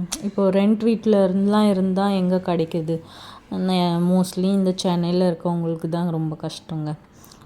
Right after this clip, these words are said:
அதனால, ம், ஆனா எல்லாமே கிடைக்குது, கிடைக்காமலாம் இல்ல, கிடைக்குது. But ஆனா கொஞ்சம் காஸ்ட்லியா இருக்குங்க,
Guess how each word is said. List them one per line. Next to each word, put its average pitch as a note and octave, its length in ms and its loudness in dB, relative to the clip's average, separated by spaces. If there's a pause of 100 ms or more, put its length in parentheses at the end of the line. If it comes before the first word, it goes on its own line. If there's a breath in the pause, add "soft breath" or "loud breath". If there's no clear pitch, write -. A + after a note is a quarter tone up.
(140 loud breath)
அதனால, F#3 500 0 (200)
ம், G#3+ 480 -2
ஆனா F3 140 0
எல்லாமே C#4 500 2 (120)
கிடைக்குது, A3+ 500 0 (120)
கிடைக்காமலாம் D4 840 -2
இல்ல, F3+ 400 -2 (380)
கிடைக்குது. C4+ 640 0 (560 loud breath)
But A3 160 -2
ஆனா F#3 280 2
கொஞ்சம் F#3+ 440 0
காஸ்ட்லியா F#3 760 2
இருக்குங்க, F3 440 -4